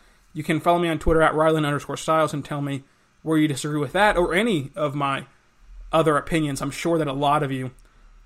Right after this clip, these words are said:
uh, have either turned it off by now or are very upset with my Chiefs defense take. Now let's get into the Chargers game. All right, we're back with the Chargers. Monday Night Football,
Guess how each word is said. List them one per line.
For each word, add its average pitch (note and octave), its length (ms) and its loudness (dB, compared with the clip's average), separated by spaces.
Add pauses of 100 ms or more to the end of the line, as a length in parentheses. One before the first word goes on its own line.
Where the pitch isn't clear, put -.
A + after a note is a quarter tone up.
(120)
uh, - 160 -10
have D3+ 160 -2
either C#3+ 180 -2
turned D#3+ 220 -2
it D3 80 0
off D#3 200 2
by D#3+ 140 0
now D3+ 180 0
or D3 120 0
are C3+ 40 -6
very D#3 220 2
upset - 400 -4
with - 160 -12
my C#3+ 300 -4 (420)
Chiefs D#3+ 360 -2
defense F3 440 -6
take. - 320 -12 (1400)
Now A#3 200 4
let's A3+ 160 0
get G3+ 80 -2
into E3+ 500 2 (240)
the D#3 80 -8
Chargers D#3 380 0
game. D3+ 260 -4 (2250)
All G3+ 100 8
right, A3 220 8 (760)
we're E3+ 140 -2
back G3 280 6
with G3 120 -4
the F#3 40 -8
Chargers. F3 540 -2 (720)
Monday F3 300 0
Night G#3 160 0
Football, E3+ 360 -2